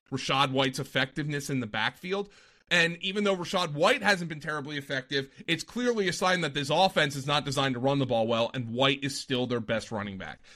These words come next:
So Rachaad White, he, he survived at the deadline. They did not acquire another back.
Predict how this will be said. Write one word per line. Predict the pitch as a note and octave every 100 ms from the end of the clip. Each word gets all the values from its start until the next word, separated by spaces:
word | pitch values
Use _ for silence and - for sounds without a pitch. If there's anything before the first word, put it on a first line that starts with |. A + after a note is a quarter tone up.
| -
So | - D3
Rachaad | B2+ C3+ F#3 G3+ G3+
White, | F#3 F#3 - _ _
he, | D3
he | C#3+ - C#3+
survived | - C#3+ B2 D3 D#3+ F3+ E3+
at | F3 E3+
the |
deadline. | C3 G#2 C#3 D3+ F3 F3+ F#3+
They | D3
did | B2+ C3+
not | D3 D3
acquire | C#3+ - C#3 D3 D3+
another | C#3+ C3 A#2
back. | G#2+ C#3 D3 C#3+